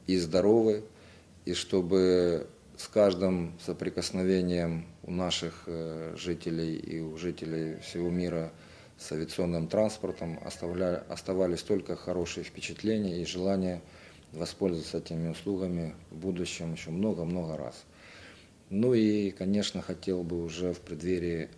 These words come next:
э, новогодних <clears throat> праздников пожелать не только авиаторам, а всем, э, всем нашим жителям города Борисполя, Бориспольского района и в целом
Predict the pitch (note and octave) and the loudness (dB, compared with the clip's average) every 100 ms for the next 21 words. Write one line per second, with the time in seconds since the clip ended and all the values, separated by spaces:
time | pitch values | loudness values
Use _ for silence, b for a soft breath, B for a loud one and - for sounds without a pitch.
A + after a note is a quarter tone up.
0 | - - - F2+ E2+ F#2+ F#2 F2 F2+ D#2 | -20 -20 -14 -10 -4 -2 -2 -2 -4 -4
1 | D#2+ - - - - - - F#2 E2+ - | -8 -10 -18 -20 -20 -14 -8 -6 -8 -12
2 | - G2 F2+ E2+ E2 D#2 - - E2 F2 | 0 2 4 0 -6 -8 -10 -10 -6 -2
3 | F2+ E2+ - - B B B B - - | 0 0 -4 -18 B B B B -18 -12
4 | E2+ A2+ G#2 - F2 F#2 F2+ - F2 E2 | 0 4 4 2 4 4 4 0 -4 -4
5 | D#2 - E2 - F#2+ F#2 E2+ E2 E2 - | -8 -8 -8 -4 0 0 0 -6 -12 -12
6 | E2+ D#2+ D#2+ D#2+ D#2+ D#2+ - B B B | -10 -8 -8 -8 -8 -10 -14 B B B
7 | - - G#2 F#2 F2+ F2 - F2 E2 D#2+ | -14 0 2 4 2 0 -2 -4 -4 -6
8 | - F2 F2 F2 E2+ E2 D#2 - - - | -6 -4 -4 -2 -4 -4 -8 -18 -20 -10
9 | F2 E2+ E2+ D#2 F2+ F2+ - E2+ D#2+ F2 | -6 -4 -4 -2 -2 -2 -4 -4 -4 -4
10 | E2 - D2+ - E2 F2+ F#2+ E2 D#2 - | -4 -6 -8 -6 -2 0 0 -2 -6 -4
11 | F2+ E2+ E2 | -2 -2 -4